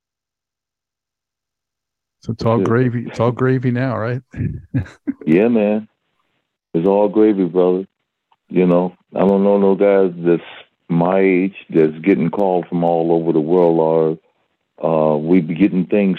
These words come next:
Speaker 2: straightened out here. Would, would you be available to do some concerts in the next five, six months from now and all this kind of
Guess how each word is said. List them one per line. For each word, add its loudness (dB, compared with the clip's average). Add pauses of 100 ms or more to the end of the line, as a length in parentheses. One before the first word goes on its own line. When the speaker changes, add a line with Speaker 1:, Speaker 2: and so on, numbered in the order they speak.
Speaker 2:
straightened 0
out 0
here. 4
Would, 0
would -2
you 2
be 2
available 2
to -2
do 2 (140)
some 0
concerts -2
in -4
the 2
next -2
five, 0 (120)
six -2
months -2
from -6
now 0
and -2
all 0
this -4
kind -2
of -6